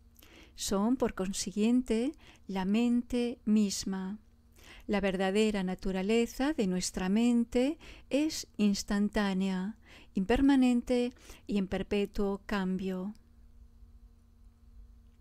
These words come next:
Los tres tiempos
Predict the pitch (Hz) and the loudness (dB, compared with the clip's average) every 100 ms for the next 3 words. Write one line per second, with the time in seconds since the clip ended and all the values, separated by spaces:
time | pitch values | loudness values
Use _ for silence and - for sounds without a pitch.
0 | - - - - - - - - - - | -20 -20 -20 -20 -20 -20 -20 -20 -20 -20
1 | - 180 220 - 277 320 349 - - 240 | -8 -2 0 0 0 2 0 -6 -2 2
2 | 240 233 247 240 240 - | 2 2 2 2 0 -6